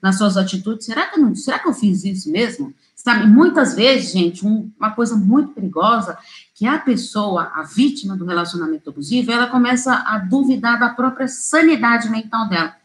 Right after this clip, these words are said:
"Será que eu fiz isso? Será que realmente eu fiz isso?"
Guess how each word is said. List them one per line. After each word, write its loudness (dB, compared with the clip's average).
"Será -10
que -2
eu 0
fiz -8
isso? -8
Será -6
que 0
realmente 4
eu -6
fiz -4
isso?" -6